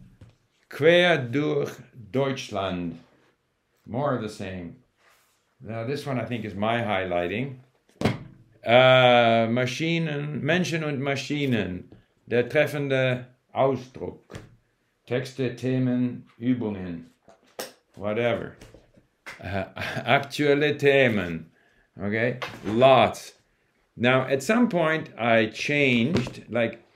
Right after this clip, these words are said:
okay, and there's literature, and there's an Atlas sur Ökologie, Geschichte Tirols. When I was in Tyrol, I got interested. Uh,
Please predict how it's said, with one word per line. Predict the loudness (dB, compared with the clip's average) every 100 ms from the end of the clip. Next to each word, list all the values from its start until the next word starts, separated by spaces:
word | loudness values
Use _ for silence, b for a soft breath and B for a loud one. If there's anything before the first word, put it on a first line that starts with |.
| b b b _ -12
okay, | -2 0
and | 2
there's | 0
literature, | 0 0 0 -2 0 2 2 2
and | 2 0
there's | -4 -4
an | 0 0 -2 b b b b b 0
Atlas | 0 2 0 0 0
sur | -10 -2 0 0 -2
Ökologie, | -4 -2 0 0 0 -2 -4 -4 -2 0 0 -2
Geschichte | -4 -6 -6 -6 -6 -6
Tirols. | -4 -4 -2 -2 -4
When | -6 -4
I |
was | -4 -6
in | -10
Tyrol, | -8 -6 -2 -2
I | -2
got | -6 -12 -16
interested. | -14 -10 -2 -2 -2 -8 -10 b b b b b -8
Uh, | -2 2 2 2 0 -2 -4 -6